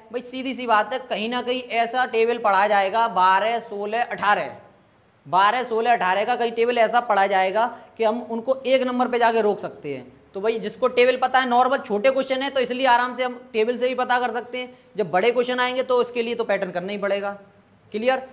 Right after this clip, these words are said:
तो मैं इसको छोटे pattern से बताऊँ भाई, बारह का table ऐसा पढ़ो कि उसमें एक number mix हो जाए। तो बारह का table पढ़ेंगे तो बारह में बारह होते हैं एक सौ चवालीस। ठीक है,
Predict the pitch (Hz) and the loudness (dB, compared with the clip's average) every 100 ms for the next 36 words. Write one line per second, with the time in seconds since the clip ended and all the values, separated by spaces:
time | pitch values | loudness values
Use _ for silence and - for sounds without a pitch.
0 | - 214 233 247 240 262 226 196 240 - | -12 -8 -4 -4 -4 -6 -4 -2 -2 -2
1 | 226 226 233 240 226 233 240 214 202 208 | 0 0 0 -2 2 2 2 2 4 4
2 | 247 247 240 240 247 247 247 196 233 269 | 2 -2 -2 0 2 0 0 0 0 -2
3 | - - - 226 220 247 254 247 254 254 | -8 -20 -12 -10 -8 0 2 2 0 -2
4 | 247 240 208 185 165 190 156 170 214 247 | -2 -4 -2 -2 -2 -4 0 4 4 2
5 | 247 247 247 214 220 240 247 196 196 208 | 0 -2 0 0 0 -2 -4 2 4 4
6 | 233 226 233 233 208 233 233 226 208 185 | 2 0 0 0 -2 -4 -2 -4 -2 0
7 | 175 175 127 - - - _ _ _ _ | 0 -2 -6 -18 -20 -20 _ _ _ _
8 | _ _ _ _ _ _ _ _ _ _ | _ _ _ _ _ _ _ _ _ _
9 | _ _ _ _ _ _ _ _ _ _ | _ _ _ _ _ _ _ _ _ _
10 | _ _ _ _ _ _ _ _ _ 220 | _ _ _ _ _ _ _ _ _ -6
11 | 226 | -4